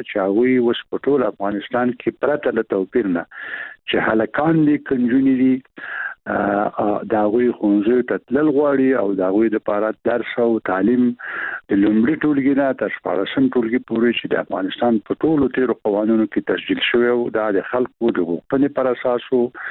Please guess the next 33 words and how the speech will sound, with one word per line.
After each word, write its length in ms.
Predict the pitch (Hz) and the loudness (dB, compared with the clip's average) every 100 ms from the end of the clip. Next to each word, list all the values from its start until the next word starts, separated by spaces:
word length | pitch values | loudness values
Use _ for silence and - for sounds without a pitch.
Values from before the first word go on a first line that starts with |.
| - - - 107 | -8 -8 -6 -2
او 40 | 107 98 | 0 0
د 160 | 113 - | -2 0
ټولنې 460 | 120 123 165 170 160 151 | 2 2 4 4 4 2
د 160 | 117 98 | 0 0
ضرورتونو 640 | 104 104 107 101 190 185 147 117 | 0 2 2 0 2 2 2 0
پر 160 | 104 | 0
اساس 360 | 98 131 131 - | -2 -2 -4 -2
باندې 220 | 123 120 123 123 | -2 2 4 4
و. 20 | 123 - | 2 0
او 100 | - - | -2 -2
په 100 | - | -2
اوسنۍ 420 | - 101 120 131 117 | -2 0 2 4 2
نړۍ 200 | 113 139 135 | 2 0 -2
کې 80 | 113 | -8
چې 80 | - 107 | -4 2
موږ 100 | 110 104 | 2 4
ژوند 220 | 123 113 123 | 2 2 2
کوو، 240 | 120 123 - - - - - - | 2 2 -2 -12 -14 -14 -8 -2
په 60 | 110 113 | 2 2
ملي 360 | 117 147 185 185 156 | 4 2 4 4 2
او 100 | 131 117 | 2 0
بین 180 | 113 113 | 0 2
المللي 480 | 110 113 123 135 127 | 2 2 2 2 0
کچه 280 | 156 160 - 117 | -4 -2 -2 0
باندې 260 | 117 120 131 135 - - - - - | 2 2 2 0 -8 -16 -18 -18 -2
د 120 | 117 113 | 0 0
یو 60 | 107 - | -2 -2
سیل 280 | 170 180 143 - | 0 0 -2 0
هیواد 420 | 117 127 131 110 110 | 0 2 0 -2 -4
د 100 | 101 | 0
جوړېدو 460 | 107 107 107 131 139 139 - - - - - | 2 2 2 2 2 -2 -12 -18 -16 -10 -4
او 120 | 110 104 | 0 -2
په 80 | 101 | 0